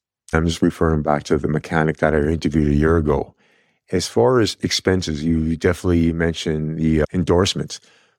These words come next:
But is there any other expenses? And one expense that's coming to my mind is tools. Do you, as an aircraft maintenance engineer, do you need to buy your own tools, or is that supplied by the company itself?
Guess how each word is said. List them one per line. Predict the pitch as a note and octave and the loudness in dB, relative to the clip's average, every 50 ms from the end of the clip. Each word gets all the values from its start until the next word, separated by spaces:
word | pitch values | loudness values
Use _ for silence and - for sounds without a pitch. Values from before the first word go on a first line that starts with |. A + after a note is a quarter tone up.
| _ _ | _ _
But | - F2 - - - | -2 -2 -2 -2 -2
is | G#2 F#2 | 0 2
there | A2 G#2 | 2 4
any | A2 A#2 C#3 C#3 A2 | 4 4 4 2 2
other | G#2 A2 G#2+ | 2 2 0
expenses? | - F2+ - - - - - E2 E2 E2 E2 D#2+ D#2 | -2 -2 -4 -4 -4 -2 -2 -2 -2 -2 -4 -6 -4
And | E2 E2 F2 | -2 -2 0
one | F#2+ G2+ G2 G2+ | 0 2 0 0
expense | F#2+ - - - F2+ E2 - | 0 -2 -2 -2 -2 -2 -2
that's | F2 E2 - | -4 -6 -6
coming | - - F2+ F2 | -4 -4 -2 -2
to | E2 E2+ | -2 -2
my | E2 D#2 | -2 0
mind | D#2 D#2+ D#2+ D#2+ D2+ | 0 0 0 -2 -2
is | C#2+ C#2 - | -4 -6 -8
tools. | - - - - - F2 E2 D#2+ E2 - - - - - | -10 -10 -8 -2 -2 0 0 -2 -4 -8 -12 -14 -8 -2
Do | - F2 | 0 2
you, | F2 F#2 F#2+ F#2+ G2+ - - - | 2 4 4 2 0 -2 -2 -2
as | G#2+ G2 | 0 2
an | F#2+ G2 G2 - - _ - | 2 2 0 0 -4 _ -2
aircraft | A2 G#2 G2+ - - F2 E2 E2 - - F#2+ | 0 0 0 0 0 0 0 0 -2 -2 -2
maintenance | F2+ F#2 D2+ D#2 E2 D#2+ D#2 E2+ | -2 -2 -2 -4 -6 -6 -4 -2
engineer, | E2+ E2 D#2 D#2 D#2 E2 D#2+ D2 | -2 -2 -2 -2 0 0 0 0
do | C#2+ C#2+ D2 F2+ | -2 -2 0 2
you | F2+ F#2+ G2+ G#2 | 2 2 2 0
need | G#2+ G#2 | 0 -2
to | - F2 | -2 0
buy | F2+ F2+ | 0 0
your | F2 F2 F2 | 2 2 0
own | F2 F2 E2 | 0 -2 -2
tools, | - - F2 E2+ F2+ G2 - - | -2 -2 0 0 0 0 0 -2
or | G2 F2+ E2 F#2 | -2 0 0 0
is | F#2 | 0
that | - F2+ F#2+ G#2 - | 0 0 0 0 -2
supplied | - - - - - E2+ E2 D#2 | -6 -8 -8 -6 -2 -2 -2 0
by | D#2+ D#2+ | -2 -2
the | C#2+ - | -4 -4
company | - - C#2+ C#2 D#2 D#2 | -4 -6 -6 -4 -4 -6
itself? | E2 - - - - - - - _ _ | -6 -6 -4 -4 -4 -4 -6 -8 _ _